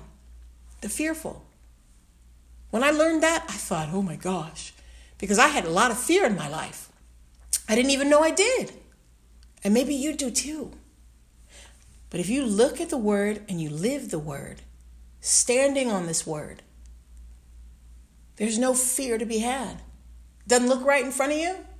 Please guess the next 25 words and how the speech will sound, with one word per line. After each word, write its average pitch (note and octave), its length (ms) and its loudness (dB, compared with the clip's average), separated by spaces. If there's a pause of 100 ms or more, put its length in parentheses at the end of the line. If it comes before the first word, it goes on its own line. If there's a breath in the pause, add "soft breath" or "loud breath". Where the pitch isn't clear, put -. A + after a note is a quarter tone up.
(100)
Doesn't D4+ 220 6
matter F#4 260 4
what G3 140 6
it F#3 80 2
looks F4+ 260 4
like. D4 320 0
What C4 140 2
matters D#4+ 320 2
is C#4 120 -2
what E4 140 -6
the F#4+ 60 0
word A#4+ 320 2
says. - 460 2 (600 loud breath)
Did B3+ 160 4
you D#4+ 80 6
pray D#4+ 380 6
and C4+ 80 4
ask C#4 260 4
God? A#3 180 0
Did G3+ 200 2
you F#3+ 80 0
give D#3+ 340 -2
it G3 160 0
to F3+ 100 0
Jesus? E3 840 0